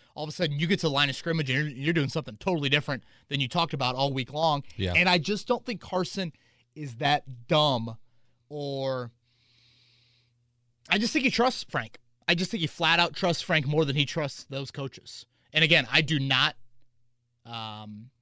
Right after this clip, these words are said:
Speaker 1: agree with how Wentz possibly handled some of those situations, but now it's a new chapter.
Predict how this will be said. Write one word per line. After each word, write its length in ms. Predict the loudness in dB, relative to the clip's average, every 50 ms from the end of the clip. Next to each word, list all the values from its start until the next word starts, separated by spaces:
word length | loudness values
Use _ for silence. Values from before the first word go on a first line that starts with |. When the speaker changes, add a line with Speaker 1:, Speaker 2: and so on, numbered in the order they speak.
| _ _ _ _ _ _ _ _ _ _ _ _ -16 -12 -12
Speaker 1:
agree 460 | -8 -2 2 4 4 4 4 2 0 -4
with 160 | -4 -2 2 4
how 160 | 4 4 6
Wentz 320 | 6 4 4 2 0 -8 -14 -18 -8
possibly 360 | -2 0 0 0 0 -2 -4 -2
handled 360 | 0 0 0 0 0 -2 -4
some 140 | -4 -6 -4
of 60 | -4
those 160 | -2 -2 -2
situations, 680 | -2 -4 -4 -4 -4 -4 -4 -4 -4 -6 -6 -8 -10 -16 _ _ _ _ _ -6
but 220 | -2 -2 -2 0
now 280 | 2 2 2 4 4 2
it's 260 | 0 -2 -4 -8 -6
a 60 | -4
new 140 | -2 -2 0
chapter. 500 | 0 0 0 0 0 -2 -8 -16 -20 -20